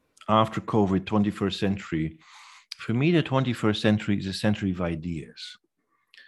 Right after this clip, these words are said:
The twentieth century was a century of big conglomerates and scale and scope. Um, and if you compare, for instance,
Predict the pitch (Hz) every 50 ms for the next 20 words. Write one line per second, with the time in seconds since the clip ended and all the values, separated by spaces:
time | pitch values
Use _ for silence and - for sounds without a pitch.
0 | - _ _ _ - 107 95 - - 151 156 139 135 123 - - 139 120 110 -
1 | - 110 104 95 92 95 90 92 - - 113 107 104 - - 101 98 95 - -
2 | 90 85 87 87 98 95 - 98 90 90 85 92 92 90 85 80 73 67 - -
3 | - - - - - - - 76 73 76 - - - - - 107 98 95 95 95
4 | 92 87 82 76 73 76 76 - - - - - 95 82 76 - - - - -
5 | - - - - - _ _ _ - 90 92 92 92 87 87 87 90 90 90 90
6 | 85 82 87 _ - - - - - _ _ _ _ _ _ _ - 95 101 104
7 | 104 104 104 101 101 - _ _ _ _ _ _ _ _ - 113 110 107 135 -
8 | 156 143 139 - 160 165 170 165 - 143 135 139 139 135 - - - 101 95 95
9 | 95 -